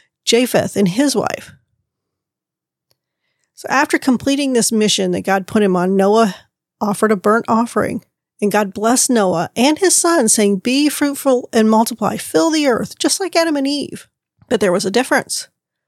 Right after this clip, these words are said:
God says, "Now you can eat anything you want, just not the blood." So God clarified, "You have to cook the meat. And anyone who sheds a person's blood,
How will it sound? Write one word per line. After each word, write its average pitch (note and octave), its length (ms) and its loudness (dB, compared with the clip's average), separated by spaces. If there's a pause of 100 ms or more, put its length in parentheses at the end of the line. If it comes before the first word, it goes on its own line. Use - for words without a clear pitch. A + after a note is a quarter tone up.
(320)
God G#3+ 220 0
says, G#3 180 -2
"Now B3+ 140 2
you C4+ 160 0
can A#3 180 0
eat G#3+ 240 -2 (220)
anything C4+ 680 2
you A3+ 120 2
want, A3 540 -2 (120)
just - 280 2
not G3+ 180 2
the G3+ 60 -6
blood." - 420 -4 (760)
So - 180 -4
God G#3+ 240 -4
clarified, A#3+ 500 2
"You G#3 60 -4
have G#3+ 280 -2
to A#3 80 -2
cook - 220 -4
the A3+ 100 2
meat. A3 400 -2 (640)
And B3+ 460 2
anyone B3+ 340 2
who B3 140 2
sheds A#3+ 500 0
a C4 80 2
person's G#3+ 440 0
blood, G2+ 500 -2